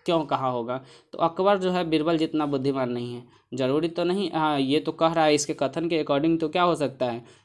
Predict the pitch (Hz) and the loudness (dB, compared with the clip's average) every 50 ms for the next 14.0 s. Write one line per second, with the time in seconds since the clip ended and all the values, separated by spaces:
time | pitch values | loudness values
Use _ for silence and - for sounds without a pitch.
0 | _ _ 139 131 - 135 143 165 165 175 170 165 170 165 170 170 165 165 160 160 | _ _ -10 -6 -2 0 0 2 2 2 2 0 0 0 0 2 2 2 0 0
1 | 165 160 - - - 139 170 180 185 180 175 185 196 196 185 160 135 120 120 117 | -4 -6 -10 -10 -2 0 2 2 2 2 2 2 2 2 2 2 2 0 -2 -4
2 | 113 110 - - _ _ - - 151 156 165 165 160 147 143 151 156 151 165 151 | -6 -8 -12 -20 _ _ -10 -4 0 2 2 4 2 2 2 -2 0 2 2 2
3 | 143 - - 156 160 170 160 156 160 156 160 156 151 151 143 143 151 147 143 143 | 0 -2 -2 0 0 0 0 0 -2 -2 -2 -2 -2 0 0 0 0 0 0 0
4 | 147 143 143 143 135 127 127 135 147 170 202 196 151 139 143 139 135 131 156 165 | -2 -2 -2 -2 -2 -4 -2 -2 -2 -2 0 -2 -2 0 0 -2 0 0 -2 -2
5 | 170 208 190 175 175 165 160 175 196 196 180 165 156 160 160 165 160 147 147 143 | 0 -2 0 0 0 0 2 0 0 0 0 0 0 2 4 4 4 4 2 2
6 | 139 143 135 135 135 135 127 131 135 135 151 147 160 156 156 156 160 170 165 165 | 2 2 0 0 0 -2 -2 -2 0 -2 0 2 2 2 2 2 0 0 0 0
7 | 180 165 160 190 190 202 202 196 190 170 160 175 165 156 151 156 - - - - | -2 -2 0 0 -2 0 2 2 2 2 0 -2 -4 -6 -6 -8 -12 -18 -20 -20
8 | _ _ - - 147 147 147 170 180 185 170 160 165 160 165 175 175 170 - 180 | _ _ -4 -4 -4 -4 -2 -2 -2 0 2 2 2 2 2 0 -2 -2 -2 -2
9 | 180 180 - - 156 165 175 180 165 165 151 143 143 147 160 151 147 147 147 143 | -2 -2 0 0 2 4 4 2 2 2 2 2 2 2 2 2 2 0 0 2
10 | 143 143 139 - 139 127 127 139 127 123 131 131 135 165 160 160 160 160 - 165 | 0 0 0 -2 -4 -4 -4 -4 -4 -4 -4 -4 -2 0 2 2 2 2 0 -2
11 | 156 156 151 143 147 135 131 139 135 139 165 156 143 135 - 147 139 139 139 139 | -2 -2 -2 -4 -4 -4 -4 -4 -2 0 0 -2 -2 -2 -4 -2 0 0 0 0
12 | 139 - 139 139 139 135 131 - 156 175 170 175 170 165 156 151 156 - - 135 | -2 -2 -2 -2 -2 -2 -2 -2 -2 -2 -2 -2 -2 -2 -2 -2 -4 -6 -6 -4
13 | 139 147 143 - 160 - 160 170 170 170 170 160 165 175 175 170 170 170 185 | -4 -4 -2 -2 -2 0 0 0 0 -2 -4 -2 -2 -2 0 0 0 -2 -4